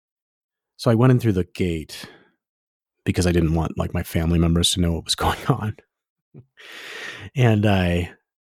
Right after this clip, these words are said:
went down to the slope and sat down and spent, like, two hours just sitting there.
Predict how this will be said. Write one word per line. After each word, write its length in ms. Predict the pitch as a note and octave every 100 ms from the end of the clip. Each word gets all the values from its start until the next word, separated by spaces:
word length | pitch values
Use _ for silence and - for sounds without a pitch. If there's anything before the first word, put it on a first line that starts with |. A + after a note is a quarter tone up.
| _ _ _ _ F2+
went 140 | E2+
down 180 | F#2+ F#2
to 60 |
the 80 | F2+
slope 360 | - G#2+ A2+ -
and 120 | F2+
sat 220 | F2 F2
down 460 | F2+ F2+ E2+ D#2+ - _ _ _ _
and 460 | F#2+ F2 E2+ E2+ - _
spent, 260 | - A2+ F#2+
like, 160 | -
two 300 | - - A#2+
hours 420 | G2+ G2+ F2 D#2+
just 180 | - -
sitting 260 | G2+ F#2 E2
there. 240 | D3+ A#2+